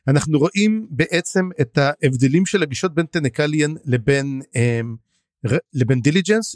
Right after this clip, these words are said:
שהם, כל, אתה יודע, הוא, ל-, איך אני אומר את זה? קוראים לזה שקר הסוס, אתה יודע, כי הוא רואה בעצם את הכוחות של הבולקנדו שהם יותר גדולים, והברגסים הם לא כוחות גדולים כל כך.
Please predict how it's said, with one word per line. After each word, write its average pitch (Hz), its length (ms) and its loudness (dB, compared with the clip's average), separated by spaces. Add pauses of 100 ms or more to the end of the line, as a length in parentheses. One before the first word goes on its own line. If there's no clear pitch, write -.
(160)
שהם, 143 500 0 (360)
כל, 214 180 4 (120)
אתה 180 120 0
יודע, 165 160 4 (180)
הוא, 226 340 4
ל-, 147 60 4 (280)
איך 170 140 -2
אני 180 100 4
אומר 185 160 0
את 185 60 -8
זה? 202 100 0
קוראים 180 220 -4
לזה 170 140 0
שקר 180 340 0
הסוס, - 460 -2 (180)
אתה - 80 0
יודע, 143 220 2 (560)
כי 143 280 2 (720)
הוא 214 180 4
רואה 196 260 2
בעצם 190 220 0
את 185 80 0
הכוחות 151 220 0
של 165 120 2
הבולקנדו 139 480 0
שהם 180 140 -2
יותר 190 140 -2
גדולים, 208 300 0
והברגסים 185 520 0
הם 156 80 4
לא 156 60 2
כוחות 160 260 -6
גדולים 120 440 -2
כל 120 180 -18
כך. - 240 -12